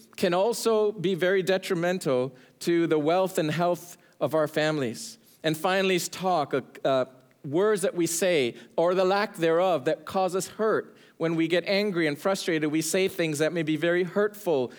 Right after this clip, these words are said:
to our spouse or to our kids or to our parents. And so we realize that heat, these four elements, can cause a fruit or a, a vine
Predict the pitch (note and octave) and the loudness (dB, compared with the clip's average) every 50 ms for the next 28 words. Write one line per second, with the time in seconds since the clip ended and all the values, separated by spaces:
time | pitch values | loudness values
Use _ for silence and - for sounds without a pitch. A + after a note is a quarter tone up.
0 | - - - - - - F3+ F3 F3 E3+ E3+ - - G3 G3 G3+ F#3+ E3+ D3 - | -20 -20 -20 -16 -4 -2 0 2 2 0 -2 -2 -2 0 2 2 2 2 0 -2
1 | - - - D3 C#3 - - F3 E3 D#3+ E3 - - G#3+ G#3 F#3 D3 C3 - - | -6 -4 -4 -4 -2 -2 -2 -2 -2 -2 -2 -2 0 0 2 2 0 -2 -4 -12
2 | - _ D#3 D#3+ E3+ F3 E3+ E3+ E3+ E3+ - - - - - _ - - - D#3 | -8 _ -2 0 2 2 2 2 0 -2 -6 -14 -20 -20 -20 _ -10 -4 0 0
3 | D3+ D3+ D3+ - - D3 D3 D3 C#3+ - - D#3+ D3+ D3+ C#3+ A#2+ A#2+ - - - | 0 0 -2 -2 -2 -2 -2 -2 -2 -4 -4 -2 0 0 0 -2 -4 -6 -10 -14
4 | - - - _ _ _ - - - - - D#3+ D#3+ - - G3 F3+ F#3 F#3 F#3 | -14 -16 -20 _ _ _ -20 -20 -16 -6 -4 -4 -2 0 2 2 2 2 0 -2
5 | - - - - - _ E3 F3 F#3 E3+ F3 G#3 B3 B3+ B3 G3+ E3+ D#3+ D3+ E3+ | -4 -12 -20 -20 -12 _ 0 0 2 2 2 2 4 4 2 2 2 2 2 0
6 | E3 D#3+ - - - - A#3+ A#3+ G#3+ A#3 - - C#3 F3+ F#3 F3+ E3 D3 - - | 0 0 -2 -8 -4 -2 0 0 0 -2 -4 -2 0 2 2 2 2 0 -4 -6
7 | - - - _ - - - G#3 A3 A#3 - G3 G3+ A3 A#3+ A3+ F#3+ E3+ C#3+ C3+ | -10 -20 -20 _ -8 -2 0 2 2 2 2 2 2 2 2 2 2 0 0 -2
8 | B2 - - - - - F3 D#3+ - - - G#3+ G#3+ A3 A3+ A#3 A#3+ A#3 A#3 - | -4 -8 -10 -6 -4 -2 -2 -2 -2 -4 -2 0 0 2 2 2 0 -2 -4 -6
9 | - - - - - E3 E3 - - - A#3+ B3 A#3 F#3+ D#3 - - - - D#3 | -12 -16 -8 -4 -4 -4 -4 -6 -10 -4 -2 0 0 0 -2 -4 -8 -6 -2 0
10 | D#3+ E3 E3 D#3+ D#3 - - D#3+ D3 C#3+ C3+ C3 G3+ G3+ A3 A3 G#3 E3+ D3 D3 | 2 2 2 0 -2 -2 -2 -2 -2 -2 -2 -2 0 0 2 2 2 0 0 -2
11 | D3+ | -4